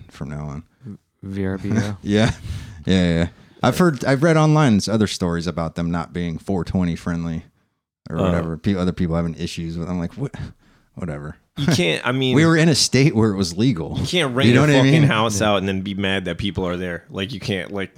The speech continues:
Speaker 1: We
Speaker 3: it
Speaker 1: cleaned up really nice, too. We took our trash with us, everything, right?
Speaker 3: You can
Speaker 2: Yeah.
Speaker 3: rent your house out and be like, "No kids,"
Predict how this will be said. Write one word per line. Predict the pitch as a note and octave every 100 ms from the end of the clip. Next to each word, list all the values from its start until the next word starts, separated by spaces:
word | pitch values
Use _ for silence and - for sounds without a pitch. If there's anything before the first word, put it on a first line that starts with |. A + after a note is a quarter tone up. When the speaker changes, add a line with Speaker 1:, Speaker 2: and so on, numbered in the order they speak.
| - -
Speaker 1:
We | A#2+
Speaker 3:
it |
Speaker 1:
cleaned | - C3+ B2+
up | A#2
really | G#2 A2+ G#2+
nice, | G#2+ E2+ -
too. | G2 E2+
We | E2+
took | - F#2+
our | F2
trash | - G#2 G2 -
with | F#2+
us, | F#2 F#2+
everything, | F#2 D2+ C#2+ C#2
right? | D2 G2+
Speaker 3:
You |
can | A#2+
Speaker 2:
Yeah. |
Speaker 3:
rent | B2 B2
your | A2
house | A2 A2+
out | G#2
and | G2+
be | F#2+
like, | F#2
"No | G2 F#2 -
kids," | - G2 F#2 E2+ -